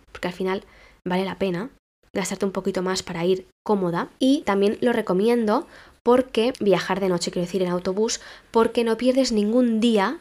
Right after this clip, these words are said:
por la mañana en viajar. Entonces, claro, es como que tú te montas en el autobús,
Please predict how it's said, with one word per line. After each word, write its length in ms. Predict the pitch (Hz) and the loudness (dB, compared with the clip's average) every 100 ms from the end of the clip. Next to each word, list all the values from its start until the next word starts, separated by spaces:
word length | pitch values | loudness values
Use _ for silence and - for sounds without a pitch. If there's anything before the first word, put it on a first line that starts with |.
| _ | _
por 140 | 190 | -4
la 80 | 175 | -4
mañana 520 | 170 180 220 220 262 - - - - | -2 0 2 2 -2 -6 -20 -12 -2
en 180 | 196 185 | 0 2
viajar. 460 | 175 160 - 147 | 0 -2 -4 -4
Entonces, 260 | - 202 208 | -2 -2 0
claro, 200 | 220 185 | 0 0
es 80 | 180 | 0
como 180 | 214 208 | -4 -4
que 100 | 196 | -6
tú 100 | - | -4
te 80 | |
montas 260 | 220 220 214 | -2 -2 -4
en 60 | 226 | -4
el 80 | |
autobús, 540 | 220 214 240 311 381 | -4 -2 0 0 -2